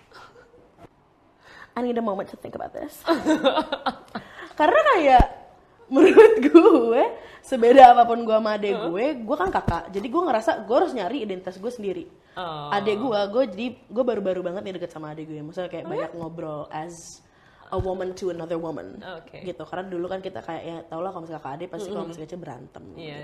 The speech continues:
Speaker 2: ada
Speaker 1: kan.
Speaker 2: sibling rivalry.
Speaker 1: Jadi baru sekarang, akhir-akhir ini kayak kita ngobrol yang kayak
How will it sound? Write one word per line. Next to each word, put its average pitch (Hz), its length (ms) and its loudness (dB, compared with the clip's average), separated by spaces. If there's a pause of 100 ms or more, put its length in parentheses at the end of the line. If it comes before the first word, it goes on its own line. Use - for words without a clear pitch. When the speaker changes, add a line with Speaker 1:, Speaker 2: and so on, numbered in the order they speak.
Speaker 2:
ada 143 80 -20
Speaker 1:
kan. - 140 -20
Speaker 2:
sibling 160 260 -18
rivalry. 151 560 -20
Speaker 1:
Jadi 165 380 -14 (360)
baru 170 240 -12
sekarang, 147 340 -12 (120)
akhir-akhir 160 320 -14
ini 165 160 -12
kayak 170 180 -12
kita - 160 -20
ngobrol 156 360 -14
yang 160 120 -14
kayak - 320 -16